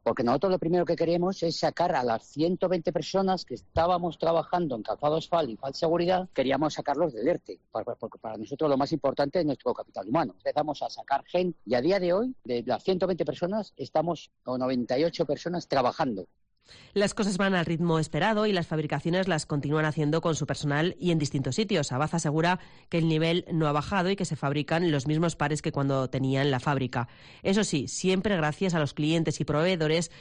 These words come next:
Speaker 2: que les han echado una mano muy importante en estos momentos.
Speaker 1: Tengo que dar muchas gracias a los clientes y proveedores que nos han ayudado,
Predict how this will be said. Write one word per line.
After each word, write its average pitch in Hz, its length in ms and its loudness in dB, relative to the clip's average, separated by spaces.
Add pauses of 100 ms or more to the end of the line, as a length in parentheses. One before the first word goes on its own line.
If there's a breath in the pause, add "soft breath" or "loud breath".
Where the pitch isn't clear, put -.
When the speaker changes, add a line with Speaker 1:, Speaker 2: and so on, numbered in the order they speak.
(140 loud breath)
Speaker 2:
que 160 80 0
les 151 160 0
han 220 80 2
echado 165 580 0
una 202 300 0
mano 143 420 0
muy 170 220 2
importante 135 480 -2
en 127 60 0
estos 135 240 -4
momentos. 110 500 -6
Speaker 1:
Tengo 135 260 4
que 131 100 0
dar 123 180 2
muchas 123 440 0
gracias 139 380 -2
a 117 60 -6
los 98 140 -10
clientes 139 400 0
y - 40 -8
proveedores 123 560 2
que 107 80 -8
nos 98 160 -14
han 117 100 -8
ayudado, 160 480 2